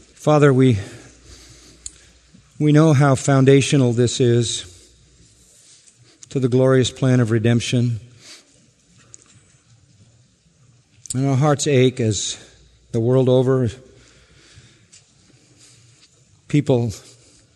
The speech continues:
believe the great lie, the big lie, the massive deception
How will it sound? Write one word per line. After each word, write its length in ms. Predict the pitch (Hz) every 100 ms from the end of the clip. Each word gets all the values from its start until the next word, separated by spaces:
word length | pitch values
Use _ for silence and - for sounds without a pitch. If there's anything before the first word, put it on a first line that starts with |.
| _ _ _ _ _ _ _ -
believe 400 | 123 135 143 113
the 80 | 117
great 260 | 127 127
lie, 300 | 113 113 110
the 80 | 113
big 240 | 104 127 120
lie, 500 | 101 101 104 110 85 - _ _ _ _ _ _ _ _
the 80 | -
massive 720 | 113 120 131 127 - 113 95
deception 600 | 107 - 117 104 - 101